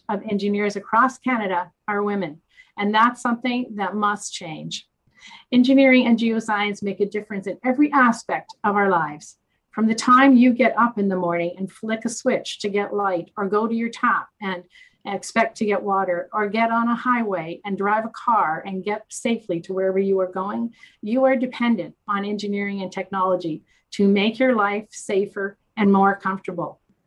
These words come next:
The world would be a better place if the perspectives of all genders were brought to bear on our lives. This past year has really given me, and I'm sure a lot of us, new perspective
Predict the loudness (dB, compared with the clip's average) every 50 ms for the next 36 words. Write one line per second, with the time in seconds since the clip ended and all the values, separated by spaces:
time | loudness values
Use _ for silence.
0 | _ _ _ _ _ _ _ _ _ _ _ _ _ _ _ -20 -20 -20 -20 -18
1 | -6 0 0 2 6 8 10 10 10 10 8 6 4 4 4 4 2 2 2 2
2 | 2 0 0 2 2 2 2 2 0 -2 -4 -6 -6 -6 -12 -14 -12 -12 -8 -4
3 | -4 -2 0 -2 -2 0 0 -2 0 2 0 0 2 2 -2 -2 0 4 6 8
4 | 8 10 8 8 6 6 4 2 0 0 0 -2 -4 -6 -6 -4 -2 -2 -2 0
5 | 0 2 4 2 2 2 0 -4 -2 0 0 0 0 -2 -6 -8 _ -8 -6 -4
6 | -2 -2 -2 -2 -2 -4 -6 -8 -12 -16 _ -20 -20 -20 -20 _ _ _ _ _
7 | _ _ _ _ _ _ _ _ _ _ _ _ -20 -20 -20 -20 -20 -20 -20 _
8 | _ 2 2 2 4 4 4 4 4 4 4 4 6 6 6 6 4 4 2 2
9 | 4 6 6 4 4 4 2 0 0 0 0 0 -2 -2 -2 -4 -4 -6 -6 -8
10 | -8 -10 -8 -6 -2 -2 2 2 2 2 2 0 -2 -4 -4 -4 -6 -10 -10 -8
11 | -4 0 2 2 2 0 -2 -6 -6 -4 -4 -6 -6 -6 -8 -8 -8